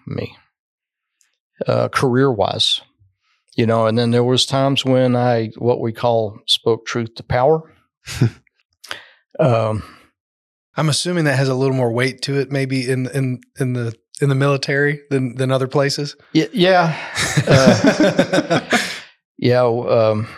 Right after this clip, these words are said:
Speaker 1: <laughs> yeah. It wasn't always the, uh, the right time either. Uh, <laughs> when I was a squadron commander, I was going up for full colonel, and only two percent of the Air Force officers make full colonel.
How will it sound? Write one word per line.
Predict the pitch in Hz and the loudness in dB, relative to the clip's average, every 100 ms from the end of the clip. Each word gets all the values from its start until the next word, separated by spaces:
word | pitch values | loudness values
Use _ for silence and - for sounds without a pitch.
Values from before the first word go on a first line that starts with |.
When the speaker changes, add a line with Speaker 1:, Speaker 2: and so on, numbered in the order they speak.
| - - | -18 -18
Speaker 1:
<laughs> | - - - - _ _ - - - - - _ _ | -14 -8 -8 -8 _ _ -18 -16 -18 -20 -20 _ _
yeah. | 127 | 0
It | 131 | 2
wasn't | 139 127 135 | 0 0 2
always | 131 131 104 | 2 2 0
the, | 107 110 - | -4 -4 -6
uh, | 113 - _ _ _ - | -10 -10 _ _ _ -4
the | 110 | 0
right | 127 - | 0 -2
time | - 123 120 113 110 | -2 0 0 0 -2
either. | 113 110 98 - - - | -2 -2 -4 -10 -20 -6
Uh, | 104 113 110 - - - - | -2 -2 -2 -8 -18 -10 -6
<laughs> | - - - - - - - _ _ - - - - - _ | -2 -2 -4 -14 -20 -20 -20 _ _ -14 -12 -16 -20 -20 _
when | 131 | -2
I | 135 | 0
was | 120 | 0
a | |
squadron | 120 - 143 143 131 | -2 0 2 2 0
commander, | - 117 139 151 123 107 | 0 0 2 2 2 0
I | 110 | 0
was | 107 | -2
going | 117 120 117 | 0 2 2
up | 113 - | 0 -2
for | - | -6
full | 107 - 117 | -6 0 0
colonel, | - 117 117 117 113 | 0 -2 0 0 0
and | 110 | 0
only | 120 110 | 0 -2
two | - 123 | -2 -4
percent | - 113 - 113 | -2 -2 -2 -2
of | 107 | -2
the | |
Air | 104 110 | -2 -2
Force | - 127 117 - | -2 -2 0 0
officers | 110 107 - 110 - | -2 -2 -4 -4 -4
make | - - | -4 -6
full | - - | -12 -14
colonel. | - - 143 | -12 -12 -12